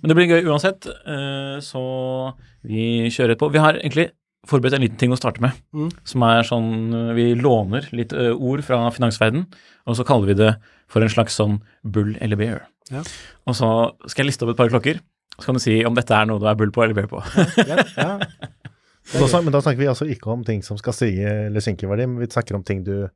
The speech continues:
Speaker 2: Liker.
Speaker 1: Om du
Speaker 3: liker
Speaker 1: digger.
Speaker 3: eller ikke
Speaker 1: Ja,
Speaker 2: Ja.
Speaker 1: om du liker eller ikke. Så vi
Speaker 2: Det er
Speaker 1: får
Speaker 2: riktig.
Speaker 1: liksom en, eh, taste på smaken din, da.
Speaker 2: Ja.
Speaker 1: Ok? Da kjører vi på med en gang. <laughs>
Speaker 2: Ja.
Speaker 1: Tudor Black Bay femtifire.
Speaker 2: Bull.
Speaker 1: Panerai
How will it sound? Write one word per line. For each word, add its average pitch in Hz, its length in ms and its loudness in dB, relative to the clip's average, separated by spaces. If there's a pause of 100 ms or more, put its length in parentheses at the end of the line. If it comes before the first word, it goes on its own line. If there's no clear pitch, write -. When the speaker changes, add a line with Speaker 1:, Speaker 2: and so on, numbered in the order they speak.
(240)
Speaker 2:
Liker. 127 160 -4
Speaker 1:
Om 123 60 0
du 135 80 6
Speaker 3:
liker 135 160 6
Speaker 1:
digger. 143 220 6
Speaker 3:
eller 131 100 2
ikke 107 160 0
Speaker 1:
Ja, 143 160 4 (100)
Speaker 2:
Ja. 147 140 -2
Speaker 1:
om 151 80 -4
du 120 80 2
liker 117 220 2
eller 113 100 0
ikke. 113 100 -4
Så 135 80 2
vi 135 60 4
Speaker 2:
Det 147 80 0
er - 20 6
Speaker 1:
får 120 140 6
Speaker 2:
riktig. 120 80 -2
Speaker 1:
liksom 123 160 -4
en, 127 200 0
eh, 127 220 2
taste 113 320 -2
på 104 140 -4 (160)
smaken 110 400 -4
din, 117 180 0
da. 113 120 -2 (120)
Speaker 2:
Ja. 165 120 -4 (180)
Speaker 1:
Ok? 156 240 2 (1120)
Da 117 80 0
kjører 127 140 2
vi 117 60 2
på 110 120 -2
med 104 160 2
en - 0 -
gang. 107 160 -2 (400)
<laughs> - 300 -2
Speaker 2:
Ja. 170 160 -4 (680)
Speaker 1:
Tudor 139 300 4
Black 113 220 0
Bay 127 240 2 (160)
femtifire. 110 520 -2 (600)
Speaker 2:
Bull. 135 240 -4 (960)
Speaker 1:
Panerai 113 420 4